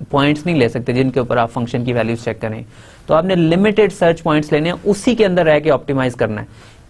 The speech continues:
कि basically aim ये होना चाहिए कि कम अज़ कम search points के ऊपर function की value मुझे find करनी पड़े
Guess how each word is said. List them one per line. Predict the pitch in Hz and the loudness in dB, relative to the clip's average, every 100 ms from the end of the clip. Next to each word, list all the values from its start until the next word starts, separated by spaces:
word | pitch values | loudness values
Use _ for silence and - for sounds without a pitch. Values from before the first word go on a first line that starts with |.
| 165 | 0
कि | 151 | 0
basically | - 131 131 160 196 196 196 | -2 -2 0 0 2 2 2
aim | 170 185 185 | 2 0 2
ये | 202 | 2
होना | 185 175 | 2 0
चाहिए | 175 185 190 | 2 2 0
कि | |
कम | 185 - 214 214 | -2 0 2 2
अज़ | 208 | 0
कम | 202 185 | -2 -2
search | - 185 175 | 2 2 2
points | 175 160 160 | -2 -2 -2
के | 160 | -2
ऊपर | 156 156 | -2 -2
function | 147 143 156 | -2 -2 -2
की | 151 | 0
value | 143 131 147 | 2 2 0
मुझे | 147 143 | 0 0
find | 131 127 156 | 0 -2 0
करनी | 190 196 | 0 2
पड़े | 196 196 196 | 2 0 -2